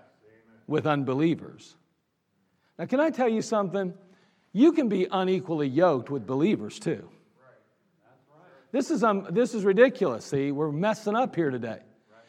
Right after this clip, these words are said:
Well, all that matters is that she's saved. All that matters is that he's saved.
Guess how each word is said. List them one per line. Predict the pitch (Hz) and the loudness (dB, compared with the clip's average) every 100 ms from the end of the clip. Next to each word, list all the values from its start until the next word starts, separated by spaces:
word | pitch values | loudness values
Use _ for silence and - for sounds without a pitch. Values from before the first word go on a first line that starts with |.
| _ _ | _ _
Well, | 175 196 | 4 8
all | 208 170 220 | 8 6 6
that | 226 | 4
matters | 226 226 220 175 | 4 4 2 0
is | 156 143 | -2 -2
that | 185 | -2
she's | - - | -4 -8
saved. | - 185 127 95 - _ _ _ _ | 0 0 0 -4 -16 _ _ _ _
All | - 190 | 2 2
that | 214 | 4
matters | 220 220 160 | 0 0 0
is | |
that | 190 185 | 0 0
he's | 170 | -2
saved. | - 185 131 98 | 0 0 0 -4